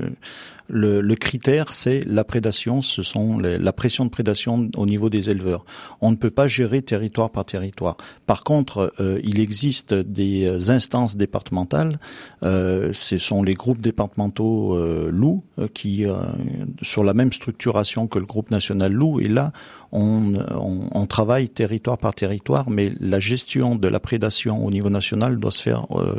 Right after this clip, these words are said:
au niveau national. Juste une petite remarque par rapport à, à, à cette interview. Euh, moi, je me qualifie pas d'anti-loup.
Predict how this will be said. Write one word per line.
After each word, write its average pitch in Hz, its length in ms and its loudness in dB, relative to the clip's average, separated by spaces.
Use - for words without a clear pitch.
au 104 120 2
niveau 104 220 2
national. 104 480 0
Juste 135 260 0
une 143 120 4
petite 127 220 -6
remarque 123 340 0
par 104 140 0
rapport 104 380 0
à, 101 140 -2
à, - 680 -2
à 107 40 0
cette - 260 -2
interview. 123 680 2
Euh, 107 240 0
moi, 117 220 2
je 120 100 -2
me 113 100 0
qualifie 107 420 -4
pas 123 140 2
d'anti-loup. 110 540 -2